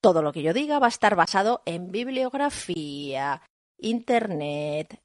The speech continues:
que internet es ese pozo inmenso de sabiduría, películas, libros,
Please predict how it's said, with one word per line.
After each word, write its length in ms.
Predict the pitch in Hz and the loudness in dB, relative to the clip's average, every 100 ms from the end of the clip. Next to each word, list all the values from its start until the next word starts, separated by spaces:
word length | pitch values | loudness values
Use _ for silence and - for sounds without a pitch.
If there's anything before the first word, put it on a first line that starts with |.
| _ | _
que 100 | - | -12
internet 540 | 135 120 135 131 147 170 | -12 -10 -10 -10 -10 -8
es 160 | - | -6
ese 200 | 151 - | -6 -8
pozo 560 | - - 147 - - 120 | -8 -2 -2 -2 -10 -10
inmenso 760 | 113 135 131 139 117 - - | -10 -14 -12 -12 -8 -8 -8
de 120 | 123 131 | -10 -10
sabiduría, 1080 | - - 110 98 - 151 180 156 147 156 - _ _ _ _ | -10 -10 -14 -16 -10 -4 -4 -2 -2 -2 -4 _ _ _ _
películas, 1040 | 226 226 190 196 175 170 160 151 151 160 - _ | 0 2 2 0 -2 0 0 0 -2 -6 -10 _
libros, 1000 | - 196 208 175 170 160 156 160 160 - | -2 0 2 0 -2 -2 0 2 0 -4